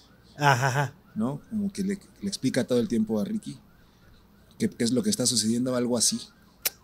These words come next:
Speaker 1: Fíjate, ¿Undone se
Speaker 2: Pero
Speaker 1: llama?
Speaker 2: sí, es como de
Speaker 1: La
Speaker 2: animación.
Speaker 1: voy a ver, ¿eh?
Speaker 2: Es corta la serie, cada capítulo dura como quince minutos, veinte minutos, y está súper, súper, súper volada, súper chida.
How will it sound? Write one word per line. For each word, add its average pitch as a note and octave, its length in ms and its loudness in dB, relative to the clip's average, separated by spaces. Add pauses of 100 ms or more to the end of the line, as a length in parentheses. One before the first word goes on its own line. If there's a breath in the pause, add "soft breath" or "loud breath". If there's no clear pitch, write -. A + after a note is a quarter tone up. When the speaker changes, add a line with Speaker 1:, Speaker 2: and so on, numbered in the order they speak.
(200)
Speaker 1:
Fíjate, - 340 -4
¿Undone D3 380 8
se - 60 8
Speaker 2:
Pero - 80 10
Speaker 1:
llama? - 280 10
Speaker 2:
sí, C#3 440 4
es C#3 100 2
como D3 220 4
de B2+ 60 6
Speaker 1:
La - 20 6
Speaker 2:
animación. A2+ 400 6
Speaker 1:
voy F#3 100 6
a F#3 60 8
ver, D#3+ 220 6
¿eh? G3 200 0 (640 soft breath)
Speaker 2:
Es - 160 2
corta E3+ 540 4
la D3 120 2
serie, D#3+ 400 0
cada D#3+ 220 2
capítulo D3 440 4
dura C#3+ 200 4
como A2 400 4 (180)
quince C3+ 340 -2
minutos, B2 500 -4
veinte B2+ 220 -4
minutos, A#2+ 540 0 (480)
y F#3+ 200 -6
está A#2 200 -4
súper, B2+ 420 -2
súper, A#2 460 -4
súper - 520 -4
volada, G2 400 0
súper G2+ 280 -6
chida. - 280 -8